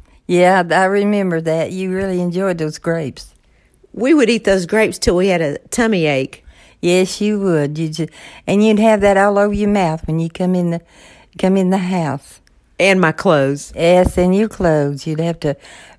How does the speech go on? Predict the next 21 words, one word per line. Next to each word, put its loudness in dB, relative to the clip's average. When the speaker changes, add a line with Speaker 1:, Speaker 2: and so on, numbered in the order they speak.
Speaker 1:
clean 2
up 2
when 0
you 0
got 2
inside 0
because -6
you -2
looked -2
like 0
a 0
little -2
grape. 0
Speaker 2:
Well, -2
<laughs> -16
it 2
never 4
bothered 4
you. 0
You 2
had, 0